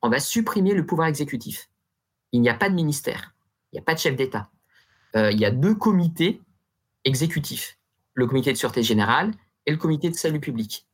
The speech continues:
Hein, ce sont des députés qui, collectivement, exercent les fonctions exécutives. Et ces députés, bah, sont, sont plusieurs dizaines dans ces comités, et il y a un système de rotation.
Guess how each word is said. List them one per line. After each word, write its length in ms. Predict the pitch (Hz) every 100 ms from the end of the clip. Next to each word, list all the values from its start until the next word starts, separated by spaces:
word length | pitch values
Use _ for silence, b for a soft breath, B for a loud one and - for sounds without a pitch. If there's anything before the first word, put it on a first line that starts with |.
| _
Hein, 100 | -
ce 120 | -
sont 200 | 113 170
des 140 | 170 131
députés 600 | 143 165 160 165 208 262 b b b _ -
qui, 220 | 190 196
collectivement, 880 | - 226 220 208 180 147 139 202 247 _ _ _ -
exercent 540 | 170 135 170 214 -
les 100 | 147
fonctions 480 | 143 147 - 196 190
exécutives. 640 | 160 143 165 160 - 113 - - _ _ _ _ -
Et 80 | 117
ces 340 | - 117 107
députés, 680 | 110 135 117 107 139 175 208
bah, 160 | 107
sont, 1300 | 98 - 131 151 151 135 110 101 95 90 101 104 101
sont 160 | 101 107
plusieurs 260 | 160 165
dizaines 280 | 147 117 139
dans 80 | 160
ces 180 | - 110
comités, 460 | 113 104 147 190 202 B B -
et 80 | 151
il 60 |
y 40 | 139
a 60 |
un 60 | 110
système 300 | 147 143 156
de 80 | 131
rotation. 460 | 123 120 107 -